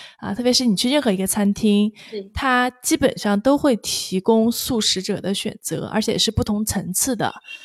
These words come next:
Speaker 1: 啊，有全素的啊，有，有，比如说加蛋的啊，它都会还给你分得挺清楚的。国内好像这方面还是，
Speaker 2: 嗯。
Speaker 1: 我至少没有看到一个很明显的趋势。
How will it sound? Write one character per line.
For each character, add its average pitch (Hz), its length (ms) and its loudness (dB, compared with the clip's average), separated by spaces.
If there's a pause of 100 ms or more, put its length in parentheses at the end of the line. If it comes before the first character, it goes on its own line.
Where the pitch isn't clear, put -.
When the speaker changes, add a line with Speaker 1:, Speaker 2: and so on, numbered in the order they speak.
(200)
Speaker 1:
啊， 180 100 -4
有 165 200 0
全 - 280 -6
素 196 300 -2
的 170 100 -2
啊， 156 240 -4
有， 160 180 -6
有， 151 240 -12 (280)
比 120 80 -8
如 - 40 -8
说 180 120 -4
加 180 200 -4
蛋 180 360 -2
的 - 80 -6
啊， - 200 -10 (120)
它 - 120 -10
都 214 120 -4
会 208 280 -4 (280)
还 185 220 -8
给 214 100 0
你 190 100 -2
分 - 180 -4
得 202 100 0
挺 - 240 -10
清 214 280 -4
楚 214 220 -8
的。 - 240 -12 (680)
国 - 140 2
内 381 180 0
好 254 160 -2
像 208 600 0
这 277 140 -4
方 285 220 -4
面 277 220 -2
还 190 280 -6
是， 247 300 0
Speaker 2:
嗯。 240 80 -8 (540)
Speaker 1:
我 - 200 2
至 - 140 -4
少 240 120 4
没 185 120 0
有 214 60 0
看 233 140 -8
到 226 120 2
一 208 40 0
个 220 160 -2
很 180 380 -6 (160)
明 185 260 -2
显 - 300 -4
的 - 100 -10
趋 - 360 -6
势。 - 500 -2